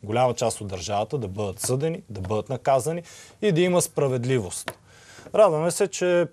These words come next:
имаме човек втори в листата на политическа партия „Атака“, който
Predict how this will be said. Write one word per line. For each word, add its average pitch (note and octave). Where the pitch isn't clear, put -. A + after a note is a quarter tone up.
имаме D3+
човек D#3
втори B2
в -
листата A2+
на G2+
политическа G#2+
партия A2
„Атака“, C#3+
който B2+